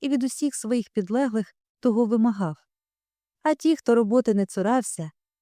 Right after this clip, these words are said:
то сильно поважали свого начальника. І зарплати непогані давав, і пільги всілякі за законом. Навіть медичний кабінет відкрив для них. Фельдшера з району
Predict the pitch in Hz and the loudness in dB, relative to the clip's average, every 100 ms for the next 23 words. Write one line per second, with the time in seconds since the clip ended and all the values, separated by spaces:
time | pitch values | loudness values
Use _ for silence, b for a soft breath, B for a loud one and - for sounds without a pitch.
0 | _ 254 - 277 254 254 - 240 247 269 | _ -4 0 2 2 2 0 0 0 0
1 | 254 165 - 175 180 190 - 208 180 160 | 0 -2 -4 -4 -2 -2 -2 -4 -2 -4
2 | 151 165 160 _ _ _ _ _ _ 359 | -8 -14 -18 _ _ _ _ _ _ 2
3 | 233 214 220 240 262 226 220 208 196 214 | 4 2 2 2 2 0 0 0 0 0
4 | 202 190 196 190 180 - _ _ _ 330 | 0 0 -2 -2 -4 -10 _ _ _ -6
5 | 320 - 240 226 220 190 220 208 208 208 | -6 -2 0 0 -2 -4 -2 -2 -2 -4
6 | 190 185 196 - 185 175 170 _ _ _ | -4 -4 -4 -4 -4 -4 -6 _ _ _
7 | _ _ 247 247 247 233 247 254 - 247 | _ _ 0 2 0 2 2 2 0 -4
8 | 240 262 247 262 220 - 175 - 180 170 | 0 0 2 4 2 0 -6 -2 -2 0
9 | 175 190 196 156 - _ _ _ _ _ | 0 0 0 -2 -8 _ _ _ _ _
10 | 294 294 - 185 180 180 196 220 269 190 | 2 2 0 -2 -2 0 0 2 2 2